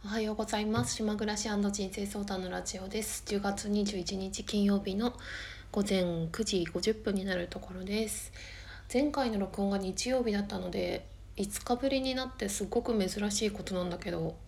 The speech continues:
あんまり記憶がなくって、話そうと思わなかったみたいなんですよね。で、なんか私は今自由な気持ちでいていて、いていて？<laughs> 自由な気持ちでいて、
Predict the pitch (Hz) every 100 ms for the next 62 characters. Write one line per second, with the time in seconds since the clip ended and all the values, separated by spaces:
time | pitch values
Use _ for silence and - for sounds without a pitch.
0 | - 220 233 240 233 226 208 208 220 214
1 | 214 208 202 202 - - 185 175 170 -
2 | - - - - 208 208 226 208 202 180
3 | - - - - - 185 190 202 190 160
4 | - 165 170 170 185 - - 185 - 185
5 | 185 185 202 - - - - - - -
6 | - - - - 202 202 196 202 202 226
7 | 226 226 185 - 190 226 202 165 185 165
8 | 165 180 156 - 202 180 - 190 175 165
9 | - - - 196 185 185 - 262 - -
10 | 220 226 208 202 208 208 208 202 185 190
11 | 175 170 165 196 180 156